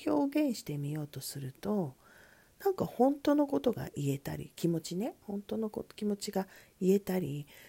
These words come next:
すごい自分が思うほど表現できないっていうね、日本語で思うほど表現できないっていうふうに、まあ、思う人もいるけれど、案外日本語とか日本人って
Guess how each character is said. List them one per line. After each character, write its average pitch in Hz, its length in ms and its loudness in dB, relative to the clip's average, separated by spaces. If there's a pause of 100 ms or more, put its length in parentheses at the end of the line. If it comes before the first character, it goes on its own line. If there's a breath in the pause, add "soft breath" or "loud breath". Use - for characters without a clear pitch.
す - 100 -10
ご 339 140 8
い 247 80 6
自 196 220 -2
分 320 180 2
が 302 120 6
思 302 240 6
う 302 40 6
ほ 254 80 6
ど 196 180 2
表 240 320 4
現 240 100 0
で - 80 -2
き - 200 -4
な 302 260 0
い 226 80 -8
っ - 20 -14
て - 200 -6
い 190 60 0
う 160 40 0
ね、 240 140 2
日 233 160 0
本 214 180 0
語 226 140 0
で 240 120 -2
思 233 180 0
う - 20 0
ほ 233 100 -8
ど 220 80 -4 (100)
表 262 200 -2
現 262 80 2
で 226 80 2
き 277 140 -4
な 277 120 0
い 254 60 0
っ 233 40 -4
て - 140 -8
い 202 40 0
う - 20 0
ふ 214 140 -6
う 214 40 -2
に、 208 380 0 (400 loud breath)
ま - 100 2
あ、 - 100 -18
思 277 360 8
う 269 40 4
人 - 260 0
も 190 160 4 (100)
い 190 140 8
る 240 160 6
け 220 200 2
れ 135 240 -4
ど、 180 280 2 (420 loud breath)
案 311 460 4
外 320 400 6
日 254 180 2
本 269 280 4
語 269 120 6
と 269 160 0
か 180 140 -2
日 160 180 -2
本 185 200 2
人 185 260 -2
っ - 20 -8
て 151 320 -2